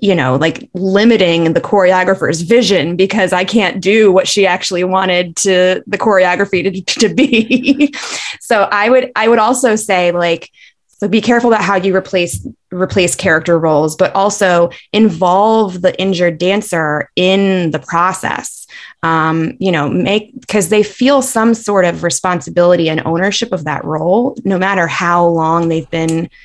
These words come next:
working on the production, they feel that sense of ownership.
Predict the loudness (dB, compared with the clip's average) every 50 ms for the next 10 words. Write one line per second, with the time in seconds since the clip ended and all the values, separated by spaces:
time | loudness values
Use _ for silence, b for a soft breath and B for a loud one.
0 | b b b _ -4 -2 -2 -2 0 2 2 2 2 2 2 0 0 -2 -2 -2
1 | -2 -2 -2 -2 0 2 4 4 4 4 2 0 -4 -8 -8 -4 0 2 2 2
2 | 2 2 0 -2 -4 -4 -4 -4 -4 -4 -4 -4 -2 -2 0 0 0 0 0 2
3 | 2 2 2 0 -2